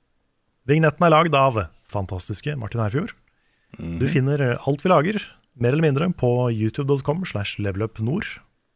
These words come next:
Speaker 1: Der har vi også denne podcasten, men den finner du også på podcastplattformer rundt omkring.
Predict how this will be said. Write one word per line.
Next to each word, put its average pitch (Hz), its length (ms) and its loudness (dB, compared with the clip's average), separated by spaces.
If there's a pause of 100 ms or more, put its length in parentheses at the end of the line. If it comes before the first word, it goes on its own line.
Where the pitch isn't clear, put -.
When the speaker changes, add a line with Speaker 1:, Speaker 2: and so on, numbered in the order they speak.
(340)
Speaker 1:
Der 92 140 -4
har 95 160 -4
vi 98 120 -6
også 101 360 -6
denne 160 160 0
podcasten, 151 460 0
men 135 120 -4
den 120 100 -2
finner 123 160 -4
du 127 60 -2
også 135 180 -4
på 135 140 -2
podcastplattformer 143 840 0
rundt 175 120 -4
omkring. 214 300 -2